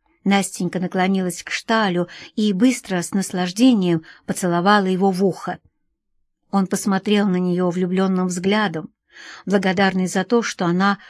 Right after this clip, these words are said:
оценила его чувствительность. Они нежно обнялись. На диванах дворца, собственно, сидеть не полагалось. Но сторож, который получил от Шталя больше, чем рассчитывал,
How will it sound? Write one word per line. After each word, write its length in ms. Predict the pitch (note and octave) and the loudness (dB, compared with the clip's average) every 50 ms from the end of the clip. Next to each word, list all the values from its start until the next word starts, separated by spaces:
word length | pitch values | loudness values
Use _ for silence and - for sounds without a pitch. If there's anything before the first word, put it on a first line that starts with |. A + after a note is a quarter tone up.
| - - - | -20 -6 -2
оценила 600 | F#3 G3 - - - B3+ C4 C#4 D4 C4 F#3 E3 | -2 -2 -2 0 6 8 10 10 10 8 6 2
его 340 | E3 E3 E3+ E3+ E3+ D#3+ D#3+ _ _ _ | 0 0 0 0 0 -2 -4 _ _ _
чувствительность. 960 | - G#3+ F#3+ - - - F#3 E3 D3+ - E3+ D#3 D3+ D#3 D#3 - - - - _ _ _ _ _ _ _ _ _ _ | -6 -6 -6 -6 -4 -4 -4 -4 -4 -4 -6 -6 -6 -8 -10 -12 -14 -18 -20 _ _ _ _ _ _ _ _ _ _
Они 300 | - G#3 G3 F#3+ F#3+ G3 | -2 2 2 2 2 4
нежно 560 | G3 G3+ A#3 B3+ B3 G#3 G3+ G3+ G3+ G3+ G3 - | 4 4 4 4 2 2 0 -2 -2 -2 -4 -4
обнялись. 760 | E3 E3+ E3 F3+ E3+ E3+ E3 D#3 D#3 D#3+ D#3+ - - - _ _ _ _ _ _ _ _ _ _ _ _ _ _ _ _ _ _ _ - | -4 -2 0 2 2 2 2 0 0 -2 -4 -8 -14 -18 _ _ _ _ _ _ _ _ _ _ _ _ _ _ _ _ _ _ _ -2
На 100 | G3+ F3+ | -2 0
диванах 580 | F3 G#3 F3+ G3+ G3+ G3+ G3 F#3+ F3+ - - | 0 0 2 4 4 4 2 0 -2 -4 -6
дворца, 600 | F#3+ F3 F3 F3 E3 - - - - A3+ C4 C#4+ C#4 _ _ | -4 -2 0 0 0 -2 -4 -2 2 2 2 2 0 _ _
собственно, 640 | - - - G#3 - - - - G3 G3 G3 F#3+ F#3+ - _ _ _ _ - | -8 -6 -4 -4 -4 -6 -8 -4 -2 0 0 -2 -2 -6 _ _ _ _ -16
сидеть 500 | - - - G#3 E3 E3 G#3 G#3 G#3+ - | -6 -2 -2 0 2 2 0 0 2 0
не 100 | A3+ A3 | -2 0
полагалось. 840 | - G#3+ A3 A3+ A#3+ A3+ G#3 F#3+ D#3+ C#3+ D3 D#3 - - - - _ _ _ _ _ _ _ _ _ - - - - - - - - | 0 0 0 2 0 2 0 0 -2 -2 -4 -8 -10 -12 -14 -16 _ _ _ _ _ _ _ _ _ -20 -20 -20 -20 -20 -10 -2 4
Но 180 | B3 B3+ B3+ A#3+ | 6 6 6 4
сторож, 500 | - - - C4+ C4 A#3+ A3+ G#3 - - | 2 2 4 4 4 4 4 0 -2 -2
который 360 | - G3+ G#3 A3 G#3 G#3 G3+ | -4 -2 -2 0 0 0 -2
получил 480 | G#3 - F#3+ F#3+ G3 - - A3+ G3+ G3 | -2 -4 -4 -4 -4 -2 -2 -2 0 0
от 140 | F#3+ F#3+ | -2 -4
Шталя 540 | - - - - G#3 F#3+ F#3 F#3 F3 F3+ F3 | -6 -8 -4 -2 0 0 0 0 0 -2 -2
больше, 440 | E3+ F3+ B3 C#4+ C4+ - - - D#3+ | 0 2 2 2 2 0 -4 -8 -8
чем 240 | - - F3+ F3 E3+ | -8 -6 -4 -2 0
рассчитывал, 680 | F#3 G3 G3+ - - - G3 - F3+ D#3+ E3 E3 E3 | 0 -2 -2 -4 -4 -6 -6 -4 -2 -2 -2 -2 -4